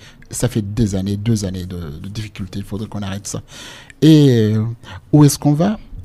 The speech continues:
Nous pensons que nous allons, euh, préparer ensemble des élections de deux mille vingt. Et il faudra que les concernés, qui sont les partis politiques, euh,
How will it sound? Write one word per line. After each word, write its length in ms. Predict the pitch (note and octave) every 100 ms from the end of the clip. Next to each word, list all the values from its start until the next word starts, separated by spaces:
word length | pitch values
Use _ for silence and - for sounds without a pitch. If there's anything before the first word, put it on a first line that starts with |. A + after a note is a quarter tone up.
| -
Nous 160 | D3
pensons 320 | C3+ B2+ B2+ C#3
que 140 | C3+
nous 240 | A2+ G2
allons, 340 | G2+ G2 G2+ G2+
euh, 280 | G2 F#2 F2+ - G#2 - - -
préparer 460 | C#3+ - G#2 G2+
ensemble 540 | F#2 F2+ F#2+ A#2 D3 D#3+ - - -
des 180 | G#2+
élections 480 | G#2 G2 - - G2
de 120 | F2+
deux 260 | F2+ G2+ A#2
mille 220 | B2 C3
vingt. 440 | C3 E3 G#3+ - - - -
Et 40 | G#2
il 80 |
faudra 400 | G2+ G#2+ G#2+ G#2+
que 120 | A2+ G#2+
les 60 |
concernés, 580 | G2+ A#2+ - A2 G#2+ G2
qui 120 | -
sont 140 | G2 G2+
les 80 |
partis 300 | G2 - -
politiques, 600 | A2 G2 G2+ - A#2 -
euh, 140 | G2+